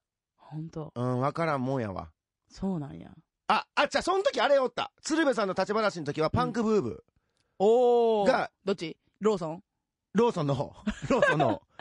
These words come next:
Speaker 1: <laughs> ローソン来てないね、最近ね。
Speaker 2: ローソン来てなくなったね。ローソン言われるからかな。
Speaker 1: ね。
Speaker 2: まあ、そんな感じ。
Speaker 1: そうなんや。
Speaker 2: 偶然は合わないですね。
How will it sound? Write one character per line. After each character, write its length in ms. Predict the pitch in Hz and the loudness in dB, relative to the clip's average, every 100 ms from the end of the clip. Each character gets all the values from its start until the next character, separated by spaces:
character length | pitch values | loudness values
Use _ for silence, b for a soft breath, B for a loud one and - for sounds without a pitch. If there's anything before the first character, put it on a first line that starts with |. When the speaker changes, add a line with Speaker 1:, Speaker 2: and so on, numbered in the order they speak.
| - | -18
Speaker 1:
<laughs> 160 | - 330 | -10 -4
ロ 140 | 320 | -2
ー 60 | 349 | 0
ソ 80 | 208 | -2
ン 40 | |
来 60 | - | -2
て 100 | 220 | -2
な 80 | |
い 40 | 180 | -2
ね、 80 | 151 | -2
最 160 | 156 | -6
近 120 | 151 | -6
ね。 160 | 147 151 - | -8 -10 -6
Speaker 2:
ロ 100 | 180 | -4
ー 20 | |
ソ 60 | 156 | -4
ン 20 | |
来 60 | - | -4
て 80 | |
な 100 | 143 | -4
く 60 | 127 | -4
な 60 | 95 | -8
っ 40 | |
た 80 | 82 | -10
ね。 140 | 80 - | -10 -4
ロ 120 | 139 | -4
ー 20 | |
ソ 60 | 123 | -2
ン 40 | |
言 60 | - | -2
わ 60 | |
れ 60 | 104 | -4
る 80 | 95 | -6
か 80 | 82 | -12
ら 80 | |
か 80 | - | -16
な。 60 | - | -20
Speaker 1:
ね。 40 | - - | -18 -10
Speaker 2:
ま 80 | |
あ、 20 | 107 | -8
そ 160 | 117 | -4
ん 60 | 117 | -2
な 100 | 110 | -2
感 160 | 113 | -4
じ。 80 | - | -6
Speaker 1:
そ 220 | 269 285 | -4 -2
う 40 | 269 | 0
な 120 | - | 2
ん 60 | - | 0
や。 0 | |
Speaker 2:
偶 40 | |
然 180 | 156 151 | 0 0
は 120 | 147 139 | 2 2
合 80 | 143 | 2
わ 120 | 156 | 0
な 60 | |
い 40 | 110 | -4
で 80 | 87 | -8
す 80 | |
ね。 260 | 85 95 90 | -8 -8 -8